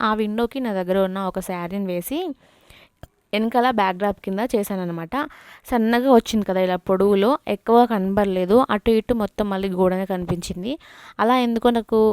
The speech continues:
బాగా అనిపించలేదు. నా దగ్గర ఈ క్లాత్ ఉండే అనమాట, మా పాప సెకండ్ బర్త్‌డే అప్పుడు ఇలా క్లాత్ తీసుకొని కుట్టించాను. వెనకాల బెలూన్స్ డెకరేషన్స్‌కి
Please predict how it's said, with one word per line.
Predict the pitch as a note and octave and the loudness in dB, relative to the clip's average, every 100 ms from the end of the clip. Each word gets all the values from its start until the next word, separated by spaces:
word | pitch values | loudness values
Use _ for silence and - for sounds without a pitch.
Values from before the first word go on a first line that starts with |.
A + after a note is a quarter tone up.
| - F#3+ | 0 -2
బాగా | G#3 G3+ | 0 0
అనిపించలేదు. | G3 F#3 G#3 G3+ F3+ F3 D4 - _ - | -2 -2 -2 -2 -4 -2 -4 -4 _ -6
నా | A3 A3 | 2 2
దగ్గర | G#3+ C4 | 4 0
ఈ | B3+ | 0
క్లాత్ | G#3+ F#3+ A#3 | -2 0 0
ఉండే | G#3+ G3+ | 2 0
అనమాట, | F#3 F3 F#3+ F#3+ | -2 -4 -4 -6
మా | F3 | -4
పాప | F3+ F3+ G#3 F#3+ | -4 0 -2 -2
సెకండ్ | - G3 F#3+ | -4 -4 -2
బర్త్‌డే | F#3 F#3+ F3+ | -2 -4 -4
అప్పుడు | F#3+ A3+ F4+ - | -4 -4 -4 -2
ఇలా | G3+ F#3+ | -4 -4
క్లాత్ | G3 F#3+ - | -4 -6 -4
తీసుకొని | G#3+ - A3 C4 | -6 -4 -4 0
కుట్టించాను. | A#3+ - G#3 G3+ F#3 F3 F#3 | -2 -2 -6 -2 -4 -4 -6
వెనకాల | F#3+ F#3+ F#3 F#3 F3+ - - - - | -6 -4 -4 -2 -4 -8 -20 -20 -2
బెలూన్స్ | G#3 A3 A3+ G3+ | 0 2 0 -2
డెకరేషన్స్‌కి | G3+ G3 F#3+ F#3+ - | -2 -6 -6 -8 -8